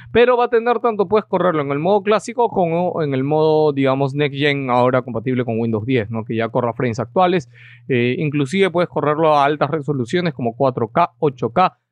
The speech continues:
Va a tener multiplayer también, eh, que va a ser a través de Direct I P. O sea, obviamente este juego no tenía, te-, creo que sí tenía Battle net en su época, este, pero ahora va, va a tener este Direct I P para poder jugar con alguien por internet.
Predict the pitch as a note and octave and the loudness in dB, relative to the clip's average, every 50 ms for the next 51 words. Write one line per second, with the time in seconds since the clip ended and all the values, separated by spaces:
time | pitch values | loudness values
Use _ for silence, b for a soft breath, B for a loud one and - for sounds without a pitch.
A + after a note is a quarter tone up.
0 | _ _ F3+ F3+ E3+ G3 G3+ G#3 G#3 A3 G#3+ G3 E3 D#3 C#3 - G3+ C4 D#4+ D4 | _ _ -4 0 2 2 2 2 0 -2 -2 0 0 -2 0 2 2 2 4 4
1 | A3+ E3+ D3 D3+ D3 D3+ E3 F#3 G#3+ C4 - - _ _ _ F#3 D#3+ D3 C#3+ C#3 | 2 2 2 0 -2 0 0 0 0 0 -2 -8 _ _ _ 0 2 2 2 2
2 | - D#3+ D#3+ E3 E3 - G3+ G#3 G#3 F#3+ F#3+ D#3+ D#3 F3 F#3 F3+ F#3 F3 D#3+ F#3 | 2 2 2 2 2 0 0 0 0 0 2 2 2 2 0 0 -2 0 0 0
3 | F3+ F#3+ F#3 E3+ _ - F3 C#3 - F#3 G3+ G#3+ - D#3+ C3 D#3 D3+ D#3 D#3+ E3 | 2 2 0 0 _ -4 -4 0 2 2 2 2 0 -2 -2 0 2 2 4 2
4 | D#3+ D#3+ D#3+ E3 D#3+ E3 D3 - E3+ - D#3+ D#3 D#3 D#3 D3+ D3+ D#3 D#3 D3+ E3+ | 2 0 0 -2 -2 -4 -2 -4 -2 0 0 0 0 0 -2 -2 -2 -4 -4 -4
5 | F3+ - - F3 - E3 F3 - - - A3 D#4 D4 B3+ - - A#3+ A3+ A3 G#3+ | -6 -8 -10 -6 -4 -4 -4 -4 -6 -8 -8 -6 -6 -6 -6 -6 -4 -4 -2 -2
6 | G#3+ G#3+ F#3+ D3+ D#3+ F#3 - A3 G#3 G3 F3+ E3+ D#3+ D#3+ D#3 C#3 C3+ E3 F3 F#3+ | 0 2 2 2 2 0 -2 -4 -4 -4 -4 -4 -4 -6 -6 -4 -2 -2 -2 -2
7 | F#3 G#3 G3+ A3 A3 G#3+ B B B B B B B - C#3+ C3+ - - D#3+ C3+ | -2 -2 -2 -2 -2 -2 B B B B B B B -2 -2 -2 0 -2 -2 0
8 | C#3 C#3+ D3 D#3 E3+ E3+ E3 D#3+ E3 E3 E3 D#3+ D#3+ D#3 D3+ D3 D3 D3 D#3+ D3 | 2 2 4 4 4 4 4 4 4 4 4 4 4 4 2 0 2 2 0 0
9 | D3+ D3+ D3+ D3+ D#3+ D3 - - - C3+ B2+ C3 D3 D#3 D#3+ D3+ D#3+ C#3+ - F3+ | 0 0 0 0 0 -2 -2 -2 -2 -2 0 2 0 0 0 -2 -4 -2 0 0
10 | - - F3 D3 C#3 C3 C#3 C#3 C#3+ C#3 - - D3+ D3 D3+ D3+ C#3+ C#3+ - D3 | 0 2 0 0 0 0 0 0 0 0 0 0 2 4 4 4 2 0 -2 -2
11 | B2 B2 A#2+ - C#3+ C#3 D#3 F3 F#3+ F#3 F#3 F3+ F3 E3 D#3 D#3 D3 D3+ D3 D3 | -2 -2 -2 0 0 0 0 0 -2 -2 -2 -2 -2 -2 -2 0 0 -2 0 0
12 | E3 F#3+ G3+ - | 0 0 -2 -2